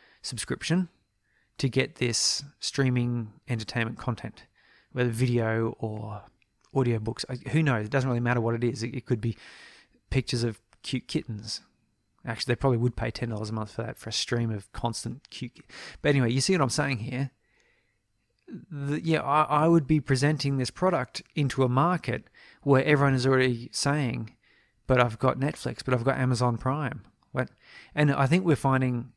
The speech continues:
Disney is, and Marvel is kind of facing this situation where they're going,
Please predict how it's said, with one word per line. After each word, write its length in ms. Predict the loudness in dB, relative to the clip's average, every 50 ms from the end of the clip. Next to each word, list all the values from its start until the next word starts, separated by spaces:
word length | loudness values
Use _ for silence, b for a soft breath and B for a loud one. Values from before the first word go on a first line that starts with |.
| _ _ _
Disney 500 | 0 0 0 2 0 0 -2 -2 -6 -10 _ _ _ _ _ _ _ _ _ _ _ _ _ _ -2
is, 420 | 0 0 2 2 0 -2 -2 -4
and 220 | -2 -2 0 2 2
Marvel 400 | 2 4 4 2 2 2 -2 -2
is 140 | -4 -6
kind 200 | -6 -4 -4 -4
of 80 | -4 -4
facing 380 | -4 -4 -4 -2 -2 -2 -2 -2
this 140 | -2 -2
situation 540 | -2 -4 -2 -2 -2 -2 -2 -2 -2 -2 -2
where 100 | 0 0
they're 80 | 0 0
going, 340 | 0 0 0 0 -2 -4